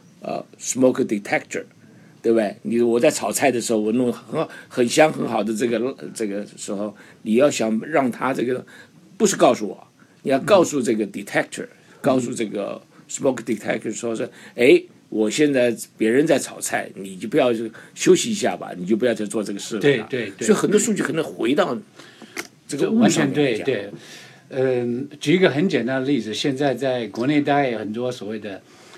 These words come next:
Speaker 2: 智慧家电或者智慧，呃，房子或智慧的城市。智慧家电，我们知道说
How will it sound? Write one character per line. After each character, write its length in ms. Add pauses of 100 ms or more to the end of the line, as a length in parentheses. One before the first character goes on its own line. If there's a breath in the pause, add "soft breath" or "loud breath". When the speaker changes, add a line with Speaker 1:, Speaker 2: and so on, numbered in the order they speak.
(180 loud breath)
Speaker 2:
智 180
慧 180
家 220
电 340 (100)
或 100
者 140
智 260
慧， 440 (460 soft breath)
呃， 240
房 260
子 220 (240)
或 100
智 220
慧 260
的 380
城 240
市。 260 (520 loud breath)
智 120
慧 160
家 200
电， 300 (920 loud breath)
我 80
们 100
知 160
道 160
说 320